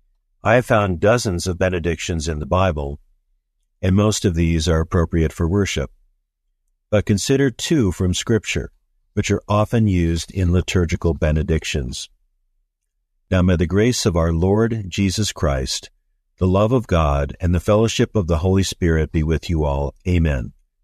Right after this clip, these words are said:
Second Corinthians thirteen fourteen. And also, "The Lord bless you and keep you. The Lord make his face shine on you and be gracious to you.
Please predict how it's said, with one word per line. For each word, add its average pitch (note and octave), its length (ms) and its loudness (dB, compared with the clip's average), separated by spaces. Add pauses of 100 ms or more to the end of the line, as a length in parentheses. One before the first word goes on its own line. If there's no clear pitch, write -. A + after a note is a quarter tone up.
(400)
Second F2 360 0
Corinthians D2+ 600 -2 (200)
thirteen D#2+ 480 0
fourteen. D2 560 -2 (1000)
And F#2 140 0
also, F2 520 0 (920)
"The G2+ 120 0
Lord B2+ 280 4
bless A2 320 2
you F#2+ 380 0
and F#2 180 2
keep E2 260 -2
you. C2 260 -8 (360)
The F2 140 -2
Lord G2+ 260 2
make G#2 240 0
his G2+ 180 -2
face F#2+ 280 -2
shine G#2 340 -2
on D#2+ 220 -2
you B1+ 260 -8 (540)
and F2+ 180 0
be F#2 80 2
gracious A2 540 0
to - 120 -4
you. B1+ 360 -8